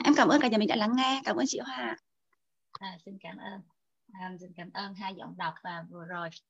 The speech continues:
Speaker 2: à, của bạn Bông Hạnh Phúc và Thu Hiền đã cho chúng ta rất là nhiều cảm xúc, đúng không ạ? À, và nói đến cái, à, đề tài này thì hai chữ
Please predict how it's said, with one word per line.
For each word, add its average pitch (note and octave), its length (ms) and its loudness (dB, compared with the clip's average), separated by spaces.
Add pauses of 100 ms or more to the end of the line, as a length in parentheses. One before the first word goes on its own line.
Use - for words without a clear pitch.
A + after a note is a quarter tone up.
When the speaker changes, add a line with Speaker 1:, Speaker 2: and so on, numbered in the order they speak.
(220)
Speaker 2:
à, E3+ 180 -10
của F3+ 140 -12
bạn G3+ 220 -12
Bông F#3+ 200 -10
Hạnh E3 220 -14
Phúc B3 200 -10
và F3 160 -12
Thu G3 120 -14
Hiền F3 280 -10 (280)
đã F3+ 160 -16
cho G3+ 100 -10 (120)
chúng G#3+ 180 -14
ta F#3+ 320 -6
rất B3 100 -12 (100)
là A#3+ 80 -12
nhiều F#3+ 340 -10
cảm D#3 160 -18
xúc, C4 220 -12
đúng A#3+ 120 -8
không A3+ 100 -10
ạ? D#3+ 200 -10 (400)
À, E3 200 -12 (920)
và E3+ 320 -6
nói G3 160 -10
đến A3 340 -4
cái, C4 140 -6
à, A#3+ 160 -6 (300)
đề F3 200 -10
tài E3 200 -10
này D#3+ 300 -12
thì E3+ 200 -10
hai F#3 180 -8
chữ - 80 -12